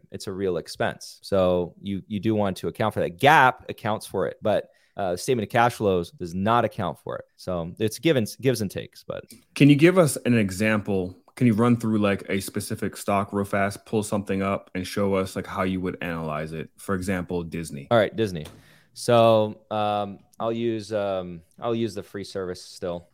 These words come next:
Speaker 2: Okay.
Speaker 1: Yeah. I, by the way, it's not that it's, um, completely free. Seeing Alpha has a premium version. Uh, I'm just saying you, you can see most of this stuff for free. Um, but yeah, so if we're looking at, and I'm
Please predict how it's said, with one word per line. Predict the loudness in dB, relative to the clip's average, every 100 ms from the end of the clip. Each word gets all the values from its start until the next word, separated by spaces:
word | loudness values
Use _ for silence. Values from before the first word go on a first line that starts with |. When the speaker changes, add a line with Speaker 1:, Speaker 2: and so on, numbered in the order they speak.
| -8
Speaker 2:
Okay. | -8 -8 -12 -8
Speaker 1:
Yeah. | 2 6
I, | 6 4
by | 4 6
the | 8
way, | 6 2
it's | -2 0
not | 0 4
that | 4 4 -2 _ -6
it's, | -6 -6 -4
um, | -2 -2 -4 -8 -16 _ _
completely | -4 -2 -2
free. | -6 -6 -6
Seeing | -8 -8
Alpha | -6 -4
has | -6
a | -8
premium | -10 -10 -8 -6
version. | -6 -6 -6 -8 -10 _ _ _ _ -8
Uh, | -4 -4 -4
I'm | -4 -2
just | -4 -2
saying | -4 -4
you, | -6 -8 -8
you | -8
can | -8 -10
see | -8 -4
most | -2 -2 -4
of |
this | -6 -2
stuff | -2 -2
for | -6
free. | -10 -4 -4 -4 _ _ -4
Um, | 0 2 2 0 -4
but | 0 2 2 -2 -2
yeah, | -2 0
so | 4 4 4 0
if | -2 2
we're | 4
looking | 4 4
at, | 4 4 2 -4
and | -4
I'm | -4